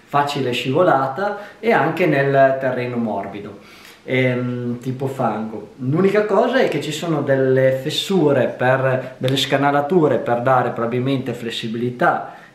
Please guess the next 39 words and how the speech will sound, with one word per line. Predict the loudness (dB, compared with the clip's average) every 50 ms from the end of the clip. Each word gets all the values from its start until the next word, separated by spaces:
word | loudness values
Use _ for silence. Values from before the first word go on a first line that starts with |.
| -12 -8
eh, | -6 -4 -2 -2
o | -2 -2
per | -4 -4 -4 -4
migliorare | -4 -4 -4 -2 -2 0 2 2 2 2 2 0
anche | -2 -4 -6 -6 -6
il | -6 -6
distaccamento | -6 -6 -6 -8 -8 -8 -6 -6 -4 -2 0 0 0 -2 -4
del | -4 -4 -2 -2
mattone, | 0 -2 -2 -2 -4 -2 -2 0 0 0 -2 -2 -4 -6 -10 -16 -20 -10
eh, | -2 0 2 2 2
che | 2 2
tendono | 2 2 4 4 4 4
a | 4
riempirsi, | 4 2 2 0 0 0 0 0 0 0 0 0 0
e | 0
qui | 0 0 2 2
rimane | 2 2 2 2 2 2 0 0 0 0
un | 0 0 -2
pochino | -2 -4 -6 -4 -4 -2 0 0 2 2 0
all'interno | 0 0 0 -2 -2 0 0 0 2 2 2
il | 0 0
fango, | 0 0 0 0 0 0 0
quando | -2 -2 -2 -2 -2
si | -4 -4 -2 0
va | 2 4 4 4 2 0 -2
a |
pulire | -2 -4 -4 -4 -2 0 0 2 2 2 2 2
è |
un | 0 0
pochino | -2 -4 -6 -6 -6 -6 -4
difficile | -4 -6 -6 -8 -10 -12 -10 -6 -4 -2 -2 0
da | 0 -2 -2
togliere, | -4 -6 -8 -8 -6 -6 -8 -8
però | -8 -8 -6 -4 -4
diciamo | -4 -4 -4 -6 -4 -4 -4 -4 -6
questa | -6 -6 -8 -8 -6 -6 -6 -8 -8 -12 -16 -16 -8
è | -4 -2
una | 0 0 0
sottigliezza. | 0 0 -2 -2 -2 -2 0 0 0 0 -2 -2 -2 -2 -2 -4 -4 -8